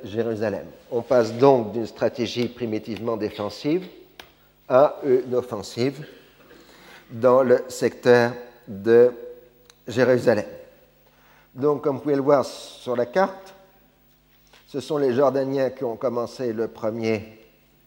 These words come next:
en attaquant, euh, le quartier général de l'onu, un Government House, euh, vous voyez sur la carte, quartier général de l'onu,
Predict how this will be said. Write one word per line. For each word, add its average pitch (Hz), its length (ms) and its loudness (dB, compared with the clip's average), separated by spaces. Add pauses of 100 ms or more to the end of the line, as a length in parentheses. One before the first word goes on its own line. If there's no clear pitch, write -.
(520)
en 117 280 -2
attaquant, 110 680 -2 (920)
euh, 123 160 -2
le 110 220 -2
quartier 113 380 -6
général 110 640 -6
de 104 100 -4
l'onu, 107 680 -4 (460)
un 98 140 -10
Government 104 640 -6 (1040)
House, - 560 -8
euh, 87 80 -12
vous - 360 -20
voyez 90 160 -10
sur - 180 -14
la 95 80 -4
carte, - 460 -10 (520)
quartier 113 300 -8
général 104 420 -8
de 98 80 -6
l'onu, 98 400 -6